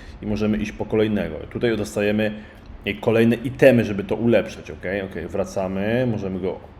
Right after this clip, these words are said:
aha, tutaj musimy kliknąć na ten mechanik. I tutaj możemy go, aha, możemy mu ulepszyć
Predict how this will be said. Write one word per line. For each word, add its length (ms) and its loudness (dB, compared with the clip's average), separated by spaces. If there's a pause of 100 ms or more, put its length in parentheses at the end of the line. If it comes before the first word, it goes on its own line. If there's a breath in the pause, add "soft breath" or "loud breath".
(640)
aha, 240 -8
tutaj 200 -6
musimy 260 -8
kliknąć 320 -12
na 100 -8
ten 240 -8 (100)
mechanik. 560 -4 (1700 loud breath)
I 60 -10
tutaj 260 0
możemy 400 0
go, 480 0 (340)
aha, 180 -2
możemy 320 2
mu 140 2
ulepszyć 1080 0